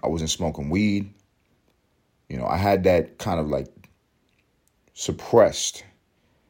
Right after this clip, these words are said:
And by the time I was legally able to go out and get thotty and shake that dangalang,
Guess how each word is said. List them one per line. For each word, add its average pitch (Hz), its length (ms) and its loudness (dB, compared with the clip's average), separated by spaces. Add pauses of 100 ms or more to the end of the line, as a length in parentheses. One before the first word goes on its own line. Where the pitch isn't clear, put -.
(280)
And 85 100 -4
by 85 100 4
the 80 80 6
time 107 320 4
I 95 40 6
was 82 180 2
legally 90 420 0
able 101 280 4
to 85 80 -2
go 95 180 6
out 87 160 6
and 87 100 -2
get 85 220 -2
thotty 107 400 2 (680)
and 82 100 -4
shake 104 240 2
that 92 220 4
dangalang, 85 560 0